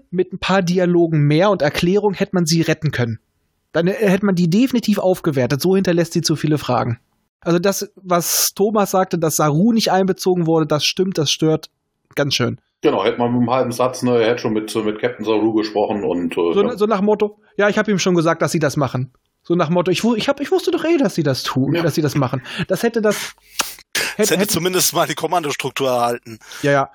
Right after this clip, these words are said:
Speaker 1: aber es ist grad alles so ein bisschen eigen. Ähm, wa-, was ich so ein bisschen fand,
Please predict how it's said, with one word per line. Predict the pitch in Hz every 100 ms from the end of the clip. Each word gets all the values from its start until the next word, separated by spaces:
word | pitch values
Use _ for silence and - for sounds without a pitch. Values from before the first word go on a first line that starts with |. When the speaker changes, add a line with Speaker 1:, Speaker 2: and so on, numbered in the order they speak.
| - - -
Speaker 1:
aber | 170
es | 165
ist | 175
grad | - 160 -
alles | 151 151
so | 147
ein | 131
bisschen | 131 - 131
eigen. | - 131 127 123 - - - - -
Ähm, | 165 160 165 165 - 156
wa-, | 170 -
was | 175 220
ich | 247
so | -
ein | 202
bisschen | 208 214 202
fand, | 202 196 190